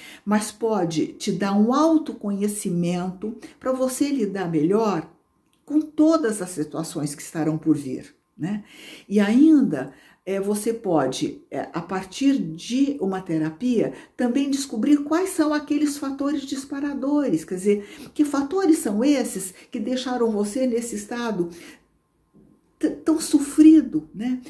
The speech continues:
de ansiedade ou de depressão, tá? Então, é,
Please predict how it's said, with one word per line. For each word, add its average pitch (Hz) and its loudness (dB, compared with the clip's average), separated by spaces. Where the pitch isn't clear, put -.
de 190 -8
ansiedade 208 -4
ou 214 4
de 175 -4
depressão, 160 -4
tá? 233 -8
Então, 247 2
é, 190 -2